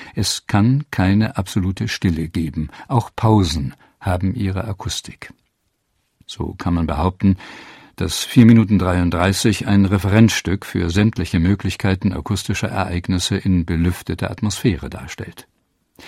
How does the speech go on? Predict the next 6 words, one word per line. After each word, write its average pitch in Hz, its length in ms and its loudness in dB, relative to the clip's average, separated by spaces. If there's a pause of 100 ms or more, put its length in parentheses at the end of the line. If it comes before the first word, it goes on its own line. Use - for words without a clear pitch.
(200)
Frei 123 400 4
von 87 400 0
jeder 104 380 2
Virtuosität 101 880 -4
und 82 160 -4
Meisterschaft 101 680 -4